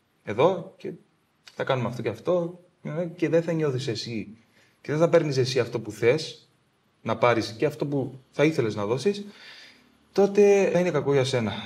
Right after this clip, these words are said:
Εγώ πιστεύω ότι κάνοντας αυτό που εσύ θέλεις πραγματικά, οι επιλογές σου να είναι σωστές και ο δρόμος που θε-, που ήθελες να είναι αυτός που θα χαράξεις, τότε εγώ πιστεύω ότι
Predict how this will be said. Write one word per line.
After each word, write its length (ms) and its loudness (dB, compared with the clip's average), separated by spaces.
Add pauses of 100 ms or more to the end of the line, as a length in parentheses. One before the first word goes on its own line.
Εγώ 260 2
πιστεύω 420 -2
ότι 520 -2 (220)
κάνοντας 420 -2
αυτό 600 -2
που 360 -2
εσύ 260 0
θέλεις 340 -2
πραγματικά, 880 -2 (440)
οι 80 -8
επιλογές 480 0
σου 100 -6
να 60 -2
είναι 100 0
σωστές 720 -2 (600)
και 120 0
ο 60 4
δρόμος 380 2
που 140 -4
θε-, 260 2
που 220 -8
ήθελες 680 0 (260)
να 100 -4
είναι 120 2
αυτός 300 2
που 320 -4
θα 140 -12
χαράξεις, 720 -4 (600)
τότε 420 4
εγώ 200 4
πιστεύω 500 0
ότι 640 -2